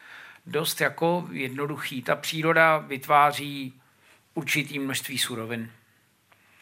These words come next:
Ty jsou víceméně daný. No, nebude jich nikdy víc, nebo násobně víc. A ty se zpracovávají nějakýma technickýma postupama.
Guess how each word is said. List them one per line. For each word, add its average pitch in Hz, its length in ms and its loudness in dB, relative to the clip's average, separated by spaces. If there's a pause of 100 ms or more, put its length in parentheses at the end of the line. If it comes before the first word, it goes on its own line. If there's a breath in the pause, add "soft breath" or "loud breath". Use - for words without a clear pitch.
(720 loud breath)
Ty 156 120 -4
jsou 147 340 2
víceméně 135 680 -4
daný. 113 320 -2 (760)
No, 147 300 -2 (180)
nebude 131 280 -4
jich 120 160 -8
nikdy 127 220 -2
víc, 151 520 -4 (220)
nebo 120 160 -10
násobně 139 600 -2
víc. 131 400 -8 (640 loud breath)
A 127 420 4 (440)
ty 151 100 0
se 143 180 2
zpracovávají 143 840 4
nějakýma 131 540 0
technickýma 123 720 -4
postupama. 120 800 -6